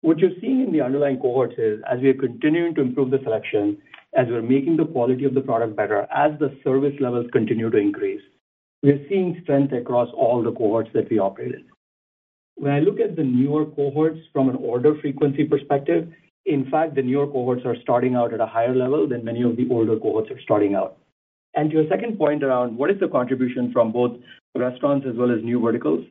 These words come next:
the behavior that we're seeing from user base is the number of users that use both restaurants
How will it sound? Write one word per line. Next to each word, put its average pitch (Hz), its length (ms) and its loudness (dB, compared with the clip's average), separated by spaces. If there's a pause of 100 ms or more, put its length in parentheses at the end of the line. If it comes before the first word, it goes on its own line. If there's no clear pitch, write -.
(140)
the 143 80 0
behavior 165 520 0
that 151 160 0
we're 127 220 -2
seeing 135 220 0
from 123 200 -4
user 123 300 0
base 113 320 -2
is 107 240 2 (560)
the 135 80 -2
number 156 300 2
of 175 100 0
users 147 460 0 (220)
that 117 200 2
use 131 300 2 (100)
both 123 220 -2
restaurants 117 560 0